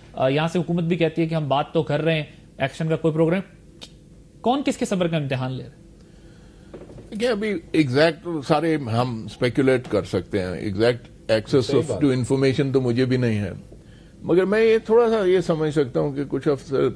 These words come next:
Speaker 2: یہ جو اوپر والا علاقہ ہے، اس کا افغانستان کے ساتھ بہت ٹھیک ٹھاک کنیکشن ہے، ٹھیک ہے؟ اور آپ اگر دیکھیں کہ نیچے سا-، ڈاؤن ساؤتھ، جہاں وزیرستان، جہاں کمیٹی بھی گئی اور سب،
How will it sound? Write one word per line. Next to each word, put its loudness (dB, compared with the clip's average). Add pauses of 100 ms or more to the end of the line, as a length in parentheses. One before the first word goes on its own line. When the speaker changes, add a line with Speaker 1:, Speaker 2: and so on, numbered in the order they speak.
(160)
Speaker 2:
یہ 2
جو 4
اوپر 2
والا 4
علاقہ 0
ہے، 2
اس -10
کا 0
افغانستان -2
کے -4
ساتھ -2
بہت -4
ٹھیک -10
ٹھاک -2
کنیکشن -8
ہے، -10 (460)
ٹھیک -8
ہے؟ -8 (640)
اور 2 (120)
آپ 0 (160)
اگر -2
دیکھیں -2
کہ 0 (180)
نیچے 4
سا-، 0
ڈاؤن 0
ساؤتھ، 0 (760)
جہاں 2 (180)
وزیرستان، 2
جہاں 4
کمیٹی 0
بھی 0
گئی 6
اور 0
سب، -2